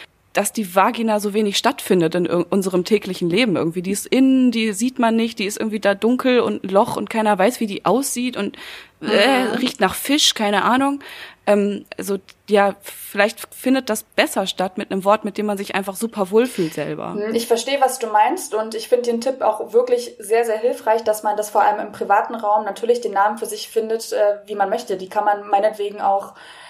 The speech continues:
Speaker 2: Betty nennen, wenn man, wenn man sich damit wohlfühlt und wenn man da zum Beispiel mit seinem Partner jetzt in einer heterosexuellen Beziehung irgendwie dann den besten Clou für sich findet, dass man so auch, äh, beim Sex miteinander sprechen kann.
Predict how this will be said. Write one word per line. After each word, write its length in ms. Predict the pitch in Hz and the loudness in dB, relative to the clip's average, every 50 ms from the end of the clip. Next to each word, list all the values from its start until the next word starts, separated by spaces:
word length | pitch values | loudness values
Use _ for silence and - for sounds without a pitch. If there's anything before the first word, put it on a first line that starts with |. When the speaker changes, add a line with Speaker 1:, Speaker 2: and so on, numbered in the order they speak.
| - - _ | -20 -2 _
Speaker 2:
Betty 240 | 240 254 254 277 254 | 2 2 2 2 -2
nennen, 380 | 208 185 175 170 170 170 170 - _ | -2 -2 -2 -2 -4 -6 -8 -2 _
wenn 120 | 208 202 | 0 2
man, 220 | 196 185 185 185 185 | 4 2 2 2 0
wenn 100 | 202 202 | 2 2
man 120 | 214 214 208 | 2 2 0
sich 120 | 208 - | -2 0
damit 260 | - 208 202 202 202 202 | 0 0 0 0 0 2
wohlfühlt 500 | 226 269 294 - - 262 269 269 - - | 2 2 2 0 -4 -6 -6 -6 -4 -4
und 120 | - 196 196 | -4 -2 0
wenn 120 | 208 208 | 2 4
man 140 | 208 208 202 | 4 4 4
da 140 | 196 196 190 190 | 4 2 2 0
zum 120 | - 202 | -2 -4
Beispiel 220 | 202 202 - 220 202 | -4 -4 -2 -4 -4
mit 140 | 196 190 - | -4 -4 -2
seinem 180 | 202 190 185 185 | -2 -2 -2 -2
Partner 340 | - 208 214 214 233 208 196 | 0 0 0 2 2 2 2
jetzt 140 | 196 - 214 | 2 0 -2
in 60 | 202 | -4
einer 80 | 202 208 | -4 -4
heterosexuellen 600 | 208 220 202 208 - 226 214 - - 196 202 202 | -4 -4 -6 -6 -6 -6 -4 0 0 0 0 0
Beziehung 380 | 220 226 - - 220 214 214 214 | -2 -6 -4 -4 -2 -2 -2 -2
irgendwie 420 | - 196 202 202 214 208 202 202 - - - - - - - - | -4 -4 -4 -6 -8 -10 -12 -12 -14 -18 -20 -20 -20 -10 -2 2
dann 380 | 208 202 214 214 208 - - | 2 2 2 0 -2 -4 -2
den 140 | - 214 208 | 0 2 2
besten 360 | 214 214 214 - - 220 208 | 4 2 2 0 -4 -8 -10
Clou 180 | - - 277 311 | -4 0 2 2
für 160 | 339 - 247 226 | 4 4 2 2
sich 220 | 196 196 - - | 2 -2 -4 -4
findet, 280 | - 208 202 202 196 - | -2 -2 -2 0 0 0
dass 140 | 196 196 - | 0 0 0
man 160 | 208 202 196 | -2 -2 -2
so 180 | 196 208 214 - | -2 0 2 2
auch, 240 | 208 208 202 - - | 2 2 0 0 0
äh, 160 | 196 196 196 190 - - - - _ _ _ | 0 0 -2 -6 -10 -18 -20 -20 _ _ _
beim 140 | - 202 202 | 0 0 2
Sex 240 | - - 294 294 - | 2 2 0 0 2
miteinander 380 | 294 226 - 208 196 196 202 202 | 0 -2 0 0 0 0 0 -2
sprechen 300 | - - 226 226 254 240 | -2 -2 -4 -4 -4 -6
kann. 260 | - - 247 247 254 | -6 -4 -4 -4 -6